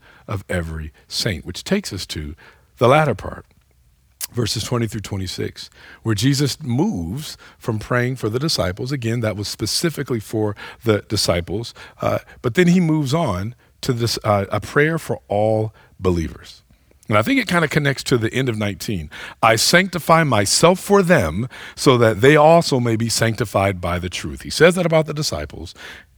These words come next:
but then he extends that, right? He extends that to this larger, broader group of people.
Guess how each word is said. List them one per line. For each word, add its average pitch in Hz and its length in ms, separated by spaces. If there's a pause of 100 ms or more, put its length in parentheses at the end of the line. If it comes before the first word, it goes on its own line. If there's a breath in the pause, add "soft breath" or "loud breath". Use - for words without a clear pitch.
(200)
but 123 140
then 165 120
he 160 340
extends 196 600
that, 90 320 (280)
right? 110 280 (240 loud breath)
He 165 140
extends 214 580
that 156 240
to 170 100
this 147 220
larger, 147 640
broader 135 640
group 120 300
of 135 120
people. - 420